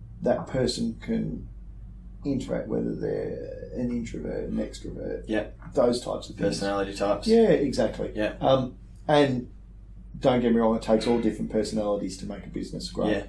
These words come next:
Speaker 1: Um, you can't have all extroverts because you won't get a lot of things done. Sometimes, you know, you've got to have the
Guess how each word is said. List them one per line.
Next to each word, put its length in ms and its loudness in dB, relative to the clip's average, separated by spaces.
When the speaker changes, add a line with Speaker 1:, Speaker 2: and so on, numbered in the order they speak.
Speaker 1:
Um, 360 0
you 120 -2
can't 260 2
have 200 0
all 420 4
extroverts 640 0
because 280 -6
you 60 -8
won't 180 -4
get 160 -4
a 60 -8
lot 180 -2
of 100 -6
things 240 -8
done. 220 -8
Sometimes, 560 -8
you 140 -2
know, 120 -4
you've 240 -2
got 80 -2
to 100 -2
have 160 -8
the 260 -4